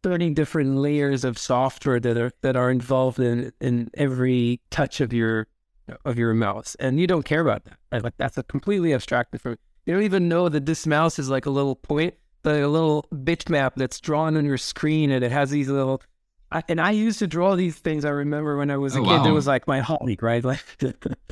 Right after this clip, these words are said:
Speaker 1: um, but that's the beauty of, of, of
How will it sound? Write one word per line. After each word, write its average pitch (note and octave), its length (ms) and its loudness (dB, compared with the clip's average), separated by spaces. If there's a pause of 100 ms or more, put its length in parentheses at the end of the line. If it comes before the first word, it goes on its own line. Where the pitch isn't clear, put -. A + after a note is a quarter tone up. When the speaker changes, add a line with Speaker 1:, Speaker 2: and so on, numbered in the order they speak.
(1160)
Speaker 1:
um, B2 640 2 (120)
but D3 220 -2
that's D#3 220 0
the F3+ 100 0
beauty F3+ 240 0
of, F3 120 0 (240)
of, C#3+ 380 -4 (120)
of B2 380 -4